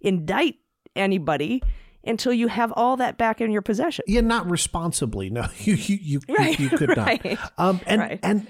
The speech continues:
Speaker 2: and let's talk about the one six case, right?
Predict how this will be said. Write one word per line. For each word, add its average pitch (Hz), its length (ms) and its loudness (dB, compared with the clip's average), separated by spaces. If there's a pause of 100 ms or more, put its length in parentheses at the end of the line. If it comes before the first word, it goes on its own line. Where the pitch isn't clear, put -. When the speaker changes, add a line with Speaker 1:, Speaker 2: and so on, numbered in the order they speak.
Speaker 2:
and 185 180 0
let's 220 260 0
talk 214 380 -4
about 220 260 -2
the 196 80 2
one 165 280 0
six - 400 -2
case, 107 420 -4
right? 139 220 -2